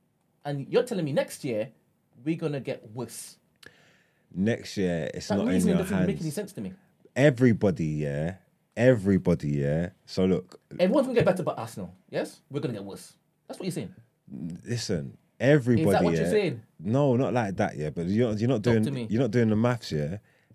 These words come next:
Speaker 2: Everybody, yeah, is gonna, like, this, like, if, like, Liverpool and Chelsea are gonna come back to where they're supposed to be.
Speaker 1: This
Speaker 2: Yeah?
Speaker 1: is guaranteed.
Speaker 2: Huh?
Speaker 1: This is guaranteed. I
Speaker 2: Liver-,
Speaker 1: can hear
Speaker 2: Liverpool, Liverpool,
Speaker 1: Liverpool.
Speaker 2: Liverpool.
Speaker 1: I can hear Liverpool. I can't hear Chelsea.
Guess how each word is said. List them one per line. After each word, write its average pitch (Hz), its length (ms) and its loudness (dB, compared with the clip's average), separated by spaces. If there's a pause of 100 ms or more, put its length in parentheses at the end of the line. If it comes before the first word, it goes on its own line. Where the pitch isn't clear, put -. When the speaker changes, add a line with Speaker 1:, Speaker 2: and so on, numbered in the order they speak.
(140)
Speaker 2:
Everybody, 110 760 4
yeah, 73 360 -2 (220)
is 90 160 -2
gonna, 85 420 0 (720)
like, 90 160 0
this, 98 380 -4
like, 92 180 -2
if, - 240 -6
like, 90 200 -2 (100)
Liverpool 113 480 4
and 98 100 2
Chelsea 90 520 0
are 85 120 -2
gonna 82 160 -2
come 85 220 -4
back 80 160 -4
to - 80 -8
where 78 100 -2
they're 73 120 -4
supposed 73 240 -8
to - 40 -14
be. - 220 -6 (420)
Speaker 1:
This 185 160 -6
Speaker 2:
Yeah? 156 60 0
Speaker 1:
is 185 60 0
guaranteed. 151 480 -2 (460)
Speaker 2:
Huh? 147 200 2 (100)
Speaker 1:
This 135 120 -14
is 160 60 -6
guaranteed. 165 440 -4 (760)
I 170 100 0
Speaker 2:
Liver-, 120 140 6
Speaker 1:
can - 120 4
hear - 40 8
Speaker 2:
Liverpool, 143 300 10
Liverpool, 143 260 10
Speaker 1:
Liverpool. 277 400 0
Speaker 2:
Liverpool. 139 320 8
Speaker 1:
I 139 40 12
can 185 80 8
hear 220 160 4
Liverpool. 247 420 -2 (320)
I - 60 -20
can't 147 200 -6
hear 143 140 -4
Chelsea. 123 400 -10